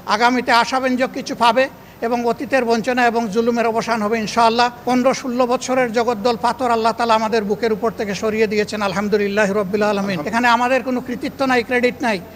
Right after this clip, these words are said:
আর যদি কিছু থেকে থাকে তাহলে আমাদের সন্তানদের, আমরা তাদেরকে স্যালিউট জানাই। ধন্যবাদ মৌলানা মামুনুল হক সাহেবকে, তিনি অনেকগুলা পয়েন্টে কভার করেছেন, তেমন বড় কোনো পয়েন্ট আর বাকি নেই। শুধু একটা কথা, এখানে জোরালো দাবি উঠানো হয়েছিল যে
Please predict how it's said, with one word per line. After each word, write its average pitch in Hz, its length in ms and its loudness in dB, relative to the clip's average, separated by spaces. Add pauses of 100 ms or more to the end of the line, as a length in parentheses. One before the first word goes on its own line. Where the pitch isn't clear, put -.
(220)
আর 233 180 6
যদি 269 260 -2
কিছু 277 240 -4
থেকে 269 240 -2
থাকে 269 260 -2
তাহলে 254 260 0
আমাদের 233 380 2
সন্তানদের, 220 520 0 (360)
আমরা 240 240 2
তাদেরকে 240 400 0
স্যালিউট 254 380 2
জানাই। 226 260 0 (220)
ধন্যবাদ 220 380 -2
মৌলানা 202 320 -6
মামুনুল 202 380 -2
হক 196 80 -2
সাহেবকে, 214 400 0 (680)
তিনি 214 200 0 (100)
অনেকগুলা 214 540 2
পয়েন্টে 226 280 2
কভার 214 300 2
করেছেন, 214 440 -4
তেমন 208 300 -4
বড় 202 200 2
কোনো 220 240 -4
পয়েন্ট 208 240 0
আর 202 100 2
বাকি 185 280 2
নেই। 208 180 2 (680)
শুধু 208 240 2
একটা 214 360 4
কথা, 214 220 -2
এখানে 214 280 -2 (160)
জোরালো 202 340 2
দাবি 208 240 0
উঠানো 208 360 -2
হয়েছিল 214 340 -2 (880)
যে 196 120 2